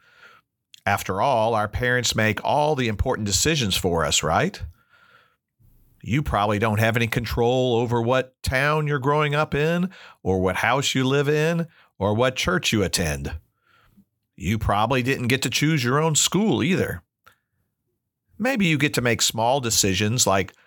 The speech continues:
what food you want for dinner or what clothes you want to wear today. But even then, your parents are still in charge. So are your parents really in control of your life?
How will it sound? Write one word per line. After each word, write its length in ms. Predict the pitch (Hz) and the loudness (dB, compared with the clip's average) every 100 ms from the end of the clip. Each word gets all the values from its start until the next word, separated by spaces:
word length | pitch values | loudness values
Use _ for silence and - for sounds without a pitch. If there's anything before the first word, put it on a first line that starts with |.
| _ | _
what 180 | - 117 | 0 0
food 400 | - - 127 139 | 0 0 2 2
you 100 | 110 | 2
want 240 | 107 104 92 | 2 0 0
for 120 | 101 | 0
dinner 420 | 87 101 113 120 | 0 0 2 2
or 80 | 101 | 2
what 240 | 101 110 | 0 -2
clothes 480 | - 107 123 131 107 | -2 -2 0 -2 -2
you 80 | 98 | 0
want 140 | 95 | 0
to 80 | 92 | 2
wear 200 | 90 90 | 2 0
today. 480 | - 80 82 73 82 _ _ - - _ _ _ _ _ _ _ - | -2 -2 0 0 -4 _ _ -20 -20 _ _ _ _ _ _ _ -6
But 140 | 98 | -2
even 240 | 135 233 | 0 0
then, 280 | 160 117 123 | 0 2 0
your 120 | 135 | -2
parents 420 | 127 - 104 117 110 | -4 -2 -2 0 0
are 80 | |
still 300 | 107 - 98 | 0 0 0
in 80 | 107 | 0
charge. 580 | 110 98 78 76 - - - _ _ _ _ _ _ _ _ _ _ _ _ _ | 0 0 0 -2 -4 -8 -18 _ _ _ _ _ _ _ _ _ _ _ _ _
So 320 | - - 131 - | -4 0 0 2
are 140 | 147 | 0
your 140 | 196 190 | 0 -2
parents 580 | - 117 127 170 - | 0 0 0 0 -2
really 340 | 110 113 135 113 | 0 2 2 0
in 120 | 107 | -2
control 640 | 110 95 - 101 98 120 | -2 -2 0 0 2 0
of 80 | 104 | 0
your 120 | 104 | 0
life? 520 | 95 69 90 151 - | 0 0 0 0 -4